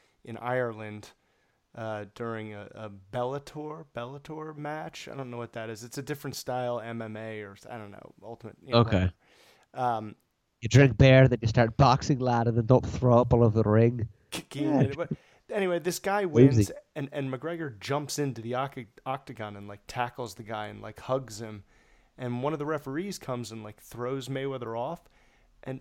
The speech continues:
Speaker 1: Mayweather starts attacking the referee, and people have to, like, separate them, and he's just, like, going nuts.
Speaker 2: Oh,
Speaker 1: Think of
Speaker 2: shit.
Speaker 1: Ireland, he must be, like,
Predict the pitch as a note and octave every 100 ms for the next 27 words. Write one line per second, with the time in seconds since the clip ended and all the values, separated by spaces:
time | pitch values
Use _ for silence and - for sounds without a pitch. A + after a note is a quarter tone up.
0 | - D3 E3+ E3+ D#3 - D#3 C#3 C#3+ -
1 | C#3 D3+ - B2+ A2 G#2+ B2+ - B2+ D3
2 | C3+ F#2+ G2+ G#2+ - C#3 C#3 C#3 D3 C#3+
3 | C3 - C3+ C3+ D#3 D3 C#3+ C#3+ C#3+ C3
4 | C3 C3 - D3+ - E3+ - E3 F#3 D3+
5 | D#3+ F3 - - D3+ - - G#3+ G3+ D3
6 | - _ _ - D#3 G3+ F#3+ D#3 C3+ B2
7 | D3 D#3 E3 - D3 C#3 C3 A#2 A2+ -